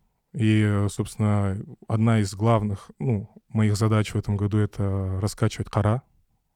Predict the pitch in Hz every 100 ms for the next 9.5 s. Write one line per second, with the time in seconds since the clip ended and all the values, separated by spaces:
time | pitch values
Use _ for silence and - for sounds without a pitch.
0 | _ _ _ _ 151 120 104 98 - 107
1 | 101 101 107 104 98 - 101 - 104 -
2 | 120 123 110 107 117 101 - 107 104 101
3 | 101 - 120 117 _ - - - - -
4 | _ 110 104 107 127 - - - 101 104
5 | - - 131 104 - 110 107 - - 107
6 | 104 101 160 - 101 107 101 - - 110
7 | 107 113 107 98 98 101 101 98 95 101
8 | - 104 104 104 - 107 101 101 98 98
9 | - 110 101 104 120